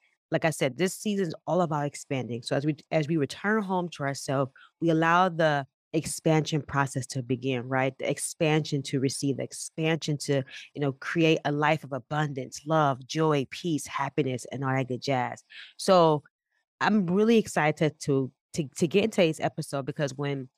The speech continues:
when I was in my meditation and just trying to, like, trying to figure out what this episode is gonna be about, I was like, I heard God say, like, divine timing. And I'm like, "You really would have me talk about divine timing," 'cause you know for a fact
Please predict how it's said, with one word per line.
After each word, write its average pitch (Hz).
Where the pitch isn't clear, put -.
when 151
I 165
was 170
in 165
my 143
meditation 143
and 151
just 156
trying 165
to, 156
like, 139
trying 160
to 143
figure 151
out 135
what 151
this -
episode 156
is 139
gonna 135
be 214
about, 131
I 170
was 165
like, 139
I 160
heard 151
God 139
say, 139
like, 120
divine 120
timing. -
And 123
I'm 131
like, 123
"You 170
really 170
would 139
have 123
me 127
talk -
about -
divine -
timing," -
'cause 180
you 247
know 127
for 151
a 185
fact 143